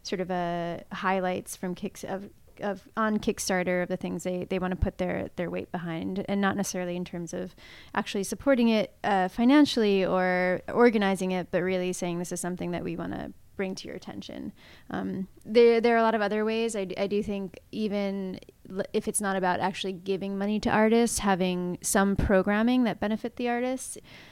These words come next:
The Museum of Arts and Design, uh, in New York City have actual working studios where artists, uh, can, can be part of that residency. I, I don't know for the amount of time, but, you know, programs like this that actually directly benefit the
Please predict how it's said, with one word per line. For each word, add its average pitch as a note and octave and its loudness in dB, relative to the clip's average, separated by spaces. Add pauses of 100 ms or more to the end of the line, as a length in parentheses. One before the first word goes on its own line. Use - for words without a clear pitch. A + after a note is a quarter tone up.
(160)
The B3+ 10
Museum A#3+ 12
of A3 6
Arts G#3 6
and G3+ 2
Design, G#3+ 4
uh, F#3 0
in F3+ -2
New F#3 0
York F3+ 0
City A3 2
have F3 -2
actual F3+ -2
working E3+ -4
studios A3+ 2
where F3+ 2
artists, F3 -2
uh, F3 -6 (200)
can, F3+ -6 (180)
can E3+ -6
be E3+ -6
part F3+ 0
of F3+ -4
that - -6
residency. F#3 -2
I, F3 -2
I F3+ -4
don't F3+ -2
know F3 -2
for - -12
the F3 -4
amount A3 4
of A#3 2
time, A3 2
but, - -2
you C4 4
know, C4 4
programs C4 4
like G3 -2
this F#3 0
that E3+ -2
actually E3+ -4
directly - -4
benefit - -4
the - -6